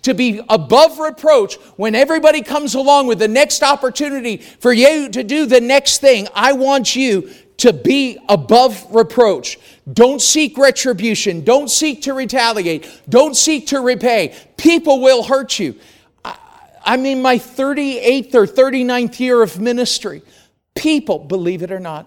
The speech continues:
as kind as I can be, can be mean sometimes. They will say hurtful things.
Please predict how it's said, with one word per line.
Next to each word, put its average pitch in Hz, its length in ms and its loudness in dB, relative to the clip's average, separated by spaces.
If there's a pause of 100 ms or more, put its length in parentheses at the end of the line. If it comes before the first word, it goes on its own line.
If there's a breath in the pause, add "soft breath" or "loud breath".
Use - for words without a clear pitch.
(100)
as 139 160 -16
kind 185 340 -14
as 185 140 -10
I 180 140 -10
can 175 220 -14
be, 135 260 -16 (340 soft breath)
can 220 260 -4
be 214 160 -4
mean 226 300 -4
sometimes. 147 920 -12 (800)
They 220 120 2
will 220 140 -2
say 214 360 -2
hurtful 226 520 -6
things. 175 640 -8